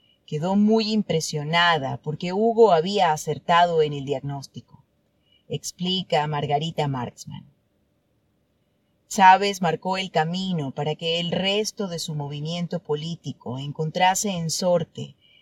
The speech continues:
las mismas respuestas que él había tenido años atrás. Después de la visita en calidad de candidato,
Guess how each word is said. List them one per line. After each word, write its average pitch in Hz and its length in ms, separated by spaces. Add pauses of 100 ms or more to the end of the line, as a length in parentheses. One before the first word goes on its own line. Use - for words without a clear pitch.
(120)
las 170 400
mismas 196 680
respuestas 147 1040
que 151 260
él 175 80
había 175 340
tenido 165 460
años 160 320
atrás. 117 520 (1200)
Después 170 400
de 180 100
la 165 80
visita 156 640
en 147 140
calidad 147 420
de 165 140
candidato, 147 840